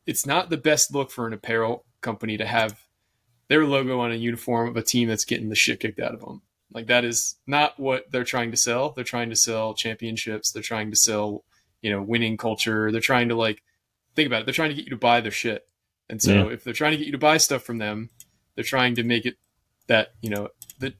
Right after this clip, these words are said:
Speaker 1: the best of the best wear this. So if you're losing
Speaker 2: Yeah.
Speaker 1: by thirty plus five times a year, it doesn't really do much for the, the brand recognition for that, those companies. So
Speaker 2: Yeah, I want, I
Speaker 1: Uh,
Speaker 2: wanna show this real quick too, 'cause I'm just looking at it now.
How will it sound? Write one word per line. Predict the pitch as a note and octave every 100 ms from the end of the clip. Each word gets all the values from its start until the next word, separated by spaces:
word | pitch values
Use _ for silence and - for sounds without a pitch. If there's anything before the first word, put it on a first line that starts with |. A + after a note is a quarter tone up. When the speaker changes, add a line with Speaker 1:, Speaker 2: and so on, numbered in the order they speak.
| _
Speaker 1:
the | C3+ C3
best | E3 D#3 C#3+
of | B2+
the |
best | C3+ B2 -
wear | G#2+
this. | G#2 - - - - _ _ _
So | - A#2+
if | - A2+
you're | G#2+
losing | A2+ D3 C#3+
Speaker 2:
Yeah. | F#2
Speaker 1:
by | C3
thirty | - C#3 B2+
plus | A#2+ C3+ B2 -
five | B2 A#2
times | - A#2 A2+
a | A2
year, | B2+ A#2 G#2+ G#2 _ _ _ _ _ _
it |
doesn't | - B2+
really | A#2+ A#2+ A2 G#2
do | A#2+ A#2 A2
much | A2 G#2+ -
for | G#2+
the, | G#2 G2+
the | -
brand | G#2 A2+ G#2+ G#2 G#2+
recognition | G2+ G#2+ - G2+ - A#2
for | - -
that, | - -
those | A#2 -
companies. | - - - -
So | - - - _ _ _ _ -
Speaker 2:
Yeah, | F#2 F2
I | -
want, | G#2+ A2
I |
Speaker 1:
Uh, | G#2+
Speaker 2:
wanna | G2+
show | - F#2+ F2+
this | F2 E2+
real | F2
quick | - F2 -
too, | - F2+ F2 G#2+ -
'cause | F#2+
I'm | F#2+
just | F#2 F2+ -
looking | F#2 F#2
at | F2+ E2
it |
now. | C2 F2 F2 E2+